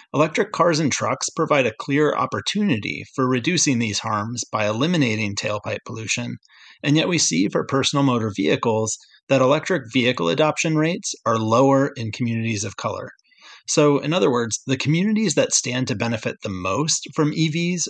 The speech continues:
are some of the places where you are least likely to see one. And so if we're serious about addressing transportation equity,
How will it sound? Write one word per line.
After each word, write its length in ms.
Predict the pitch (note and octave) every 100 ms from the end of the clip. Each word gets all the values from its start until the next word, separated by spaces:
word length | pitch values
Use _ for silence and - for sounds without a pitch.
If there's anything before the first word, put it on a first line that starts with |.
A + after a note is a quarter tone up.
| -
are 80 | A#2
some 220 | - D3+
of 100 | D3
the 80 | D#3+
places 500 | - B2 C3+ B2 -
where 160 | B2+ B2
you 120 | A#2
are 140 | A2
least 380 | G2+ G#2 A#2 - -
likely 320 | A2 - G#2+
to 100 | -
see 220 | - G#2+
one. 280 | F#2 - - _ _ _ _ -
And 140 | C3+
so 200 | E3 D3
if 160 | D3 D3
we're 100 | B2
serious 600 | - A3+ A#3 D3 A#2+ -
about 340 | A#2+ A#2 A2
addressing 520 | G#2 G#2 C#3+ C#3 C3
transportation 680 | A2 B2+ A2+ G#2+ A#2 A2 A2 -
equity, 520 | - - A#2 G2+ G#2